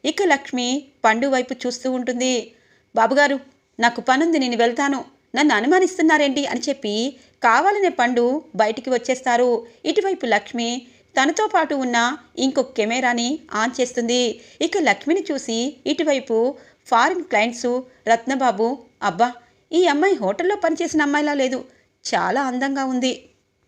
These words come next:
వీళ్ళతో డీల్ అయిపోతే ఈ అమ్మాయిని" అని చెప్పి అనుకుంటారు రత్నబాబు. ఇటువైపు ఫారిన్ డెలిగేట్స్ కూడా మాట్లాడుకుంటూ ఉంటారు. లక్ష్మి జ్యూస్ అనగానే, "ఇప్పుడు జ్యూస్ వద్దు, నువ్వు కూడా కూర్చో, చాలా అందంగా ఉన్నావు"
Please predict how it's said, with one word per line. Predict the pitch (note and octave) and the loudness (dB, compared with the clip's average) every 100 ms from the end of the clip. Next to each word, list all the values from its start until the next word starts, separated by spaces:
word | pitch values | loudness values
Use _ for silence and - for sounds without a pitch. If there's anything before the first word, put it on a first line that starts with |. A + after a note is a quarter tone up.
| _ _ - | _ _ -6
వీళ్ళతో | G#3+ E4+ F4 C#4+ | 0 2 2 -2
డీల్ | F#3+ G3 C4+ | -2 -4 0
అయిపోతే | C#4+ C#4 B3 A#3+ G4 E4+ - _ - | -2 0 -2 0 0 -2 -6 _ -4
ఈ | D4 G#3+ | -2 0
అమ్మాయిని" | F#3+ C4 D4 C4+ F4 - | -2 -2 0 2 2 0
అని | C4+ | -4
చెప్పి | - C#4+ B3+ | -2 -4 -2
అనుకుంటారు | G3 G#3+ C4+ A#3 G3 | -2 -2 -2 -2 0
రత్నబాబు. | C4 G#3+ B3 C4 B3+ B3 C4 A3 - - | 0 -2 -4 -2 -2 0 0 0 -4 -8
ఇటువైపు | D4 G4 G4 F#4 A#3+ B3+ C#4+ - _ | -4 0 0 0 0 0 -2 -12 _
ఫారిన్ | - G#3+ A#3+ C4+ | 0 2 2 0
డెలిగేట్స్ | G#3+ G#3 C#4 - | -4 -4 -8 -6
కూడా | B3 A3+ A3+ D4+ - | 0 2 2 -4 -6
మాట్లాడుకుంటూ | A#3 A#3+ D4 C4+ C4 A#3 | -4 -2 -4 -4 -6 -4
ఉంటారు. | C4 B3 B3+ C4 B3+ A3 - _ - | -6 0 0 2 -2 -4 -12 _ 0
లక్ష్మి | B3 B3+ C#4 C4+ C4+ C4 _ _ F#3 | 0 0 -2 0 -2 -8 _ _ -6
జ్యూస్ | F#3 C4+ - - | -2 0 -2 -4
అనగానే, | B3 C#4 A#3+ G3+ A3+ D4 _ _ F4+ | -4 -2 -2 -2 -4 -8 _ _ -2
"ఇప్పుడు | - F4 | -2 -4
జ్యూస్ | E3+ C4 D4+ | -2 -4 -2
వద్దు, | C#4 B3 A3+ - _ G#3+ | -4 -2 -6 -8 _ -2
నువ్వు | C#4 G4 | -2 2
కూడా | A4+ | 0
కూర్చో, | A4+ C4+ C#4 C4+ C4+ _ _ - | 0 -6 -2 -2 -2 _ _ 0
చాలా | G#3 C#4 | 2 2
అందంగా | D4 A3+ E4 D#4+ | 0 0 2 2
ఉన్నావు" | C4+ C4 B3 B3+ | 0 0 0 -4